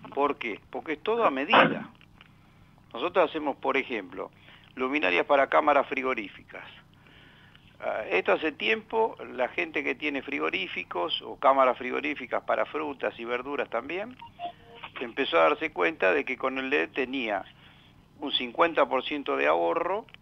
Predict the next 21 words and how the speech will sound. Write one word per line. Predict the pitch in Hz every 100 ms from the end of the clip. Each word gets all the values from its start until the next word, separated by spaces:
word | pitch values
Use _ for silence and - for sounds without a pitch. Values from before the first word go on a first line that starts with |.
| _ _ - - - -
era | 127 123
mucho | 131 180 - 147
más | 143 131
eficiente, | 120 127 - 190 151 117 165 190 143
esa | - 113
es | 104
eficiencia | 131 113 139 123 127
energética, | 117 123 - 156 131 - 151 - - - _
bajo | 110 113 135 147
consumo | 156 156 - 165 190 214 -
y | 123
bajo | 131 131 123
mantenimiento. | 120 107 113 120 160 127 90 - - - - - - - - -
Y | 139 127
el | 123
led, | 135 160 143
por | 156
ejemplo, | 151 170 151 107 107 -
en | 110
el | 113 113
frío, | - 180 156 139 175